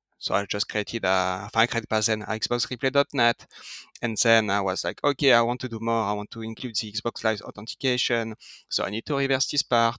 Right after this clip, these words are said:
I managed to reverse it, and I was like, "Okay, it's kind of huge. I need to try it out somewhere and somehow.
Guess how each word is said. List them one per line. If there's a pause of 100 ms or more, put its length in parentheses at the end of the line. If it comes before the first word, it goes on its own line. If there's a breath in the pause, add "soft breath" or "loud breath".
I
managed
to
reverse
it, (100)
and (320)
I
was
like,
"Okay,
it's
kind
of
huge. (580 loud breath)
I
need
to
try
it
out
somewhere (420)
and
somehow.